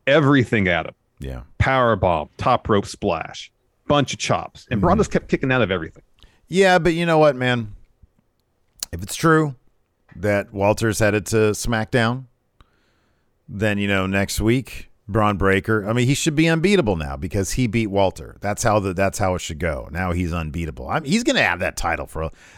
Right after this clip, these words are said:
Speaker 2: I don't
Speaker 1: He's gonna
Speaker 2: foresee
Speaker 1: have it
Speaker 2: them
Speaker 1: for a
Speaker 2: doing
Speaker 1: while.
Speaker 2: another Dolph Ziggler thing where they just take the title off him.
Speaker 1: No, no, no. I think he's gonna have it for a while.
Speaker 2: I think he's gonna have it for a while. So if this makes him, like, a world beater and he's learned, he's been in there with the best, then I'm all for it.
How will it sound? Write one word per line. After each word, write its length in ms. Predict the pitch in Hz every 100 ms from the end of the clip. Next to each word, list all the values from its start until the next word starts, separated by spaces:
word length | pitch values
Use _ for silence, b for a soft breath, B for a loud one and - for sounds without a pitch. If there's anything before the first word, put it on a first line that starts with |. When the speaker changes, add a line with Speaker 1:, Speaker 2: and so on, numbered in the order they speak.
| -
Speaker 2:
I 100 | 170
don't 160 | 208
Speaker 1:
He's 80 | 110
gonna 120 | 147
Speaker 2:
foresee 140 | 101 135
Speaker 1:
have 60 |
it 20 | 110
Speaker 2:
them 140 | 101
Speaker 1:
for 40 | 104
a 40 |
Speaker 2:
doing 80 | 98 90
Speaker 1:
while. 20 |
Speaker 2:
another 160 | 92 85
Dolph 240 | 78 90
Ziggler 360 | 78 85 73 73
thing 200 | 69 80
where 100 | 73
they 80 | 71
just 160 | 71
take 140 | - 78
the 80 | -
title 320 | 73 65 64
off 160 | 67
him. 60 | 92
Speaker 1:
No, 120 | 85
no, 200 | 82 80
no. 100 | 80
I 80 | 80
think 160 | 87 87
he's 100 | -
gonna 160 | -
have 100 | -
it 100 | -
for 120 | -
a 40 | -
while. 100 | -
Speaker 2:
I 120 | 131
think 100 | 139
he's 140 | 123 87
gonna 120 | 85
have 140 | 90
it 60 | 80
for 100 | 90
a 60 | 80
while. 260 | 82 73
So 180 | - 147
if 80 | 139
this 160 | 196
makes 300 | 196 208 -
him, 160 | 214 202
like, 200 | 185 -
a 40 |
world 320 | 123 147 185 151
beater 400 | 180 180 165 139 b b b b b
and 180 | 113 110
he's 220 | 107 104
learned, 640 | 101 135 165 170 170 143 - - _
he's 180 | 117 117
been 160 | 113
in 60 | 160
there 120 | 160
with 100 | 160
the 60 | 131
best, 560 | 95 135 160 - - - - _ _ _
then 380 | - 127 131 127 -
I'm 240 | 135 156
all 160 | 170 175
for 320 | - 208 139
it. 240 | 92 -